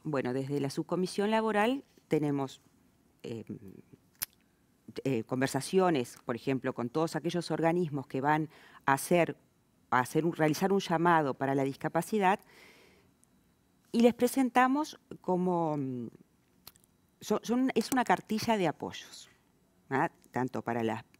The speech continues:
para las personas con discapacidad sensorial, motriz, y logramos este año, desde el año pasado, eh, incorporar la figura de, del apoyo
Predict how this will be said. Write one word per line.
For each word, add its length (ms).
para 200
las 100
personas 320
con 120
discapacidad 440
sensorial, 800
motriz, 580
y 320
logramos 800
este 320
año, 460
desde 200
el 80
año 160
pasado, 500
eh, 220
incorporar 500
la 100
figura 520
de, 260
del 200
apoyo 640